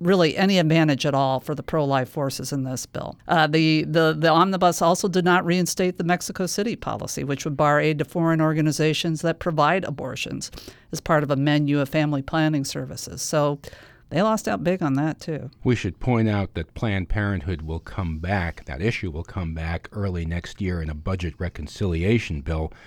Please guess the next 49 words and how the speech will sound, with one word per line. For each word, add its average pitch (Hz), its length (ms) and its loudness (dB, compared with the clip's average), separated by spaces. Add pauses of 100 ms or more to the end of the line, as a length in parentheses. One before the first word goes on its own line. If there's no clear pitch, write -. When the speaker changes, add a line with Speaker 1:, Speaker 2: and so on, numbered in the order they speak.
(200)
Speaker 2:
President 90 340 -2
Obama 82 580 -2
is 78 340 -8
sure 117 360 0
to 92 80 0
veto, 82 480 -2
but 76 160 -6
that 85 180 -6
the - 60 -6
House 92 320 -2
plans 85 400 -4
to 78 100 -14
send 85 320 -4
up 76 180 -6
as - 100 -8
soon 104 260 0
as 82 120 -4
it - 120 -12
comes 82 320 -4
back 82 360 -4
in 67 120 -6
January. 73 760 0 (320)
Uh, 76 160 -4
that 98 200 -2
would 87 140 -8
call 87 300 -2
for 82 180 -6
a 73 60 -4
one-year 78 500 -2
funding 87 520 -2
ban 76 400 -6
as 76 200 -10
well 92 280 -2
as, 67 220 -8
uh, 73 220 -8
a 80 60 -8
gutting 87 420 -2
of 73 140 -8
major 90 340 -2
provisions 82 640 -6 (240)
in 85 140 -2
the 73 80 -4
health 90 280 -2
care 69 240 -8
law. 69 340 -10
So, 76 320 -8
again, 90 320 -2
another 87 340 -4
issue 78 420 -10